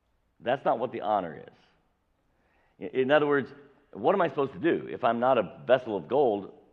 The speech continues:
if I'm a vessel of wood, how do I become a vessel of gold? We don't, that's not the point. That's not what this is talking about. It doesn't say,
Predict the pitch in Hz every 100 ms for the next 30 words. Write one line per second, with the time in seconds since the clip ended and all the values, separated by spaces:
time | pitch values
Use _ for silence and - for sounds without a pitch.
0 | _ - - 107 110 98 80 127 131 101
1 | 82 113 165 92 - 95 - 127 127 107
2 | 101 123 110 113 117 107 92 143 107 80
3 | - - 156 156 - - _ _ - 160
4 | 170 170 175 160 120 - 170 87 - -
5 | _ _ _ _ _ _ _ 123 151 156
6 | 156 123 131 - 151 135 78 78 110 175
7 | 165 - 135 117